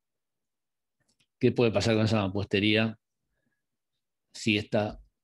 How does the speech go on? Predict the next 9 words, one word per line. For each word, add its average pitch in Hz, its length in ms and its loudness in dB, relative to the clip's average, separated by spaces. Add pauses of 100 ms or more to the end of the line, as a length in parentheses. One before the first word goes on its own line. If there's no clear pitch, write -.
(120)
viga 113 340 2
des-, 104 340 -6
desciende 107 480 0
demasiado, 107 640 0
que 110 280 -2
se 95 200 -8
quiebre 104 400 0
esa 90 220 -8
mampostería? 92 800 0